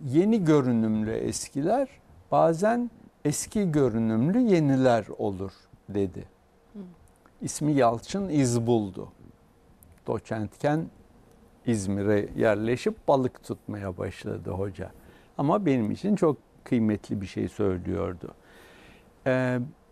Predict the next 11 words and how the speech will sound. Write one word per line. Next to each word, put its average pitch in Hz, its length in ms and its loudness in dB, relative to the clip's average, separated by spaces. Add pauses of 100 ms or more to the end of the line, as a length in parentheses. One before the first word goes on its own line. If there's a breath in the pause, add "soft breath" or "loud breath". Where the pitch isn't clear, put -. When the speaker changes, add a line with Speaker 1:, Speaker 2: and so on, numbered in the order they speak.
(1160)
Speaker 1:
şimdiye 220 500 2
kadar 160 320 4
yaptığım 135 640 0
bütün 226 260 4
çalışmaların 160 1080 0
özet 165 440 2
cümlesi 131 580 2
bu. 110 140 2 (1600 loud breath)
Ee, 117 460 -2 (580)
yeniye 143 600 6
benzeyen 107 600 0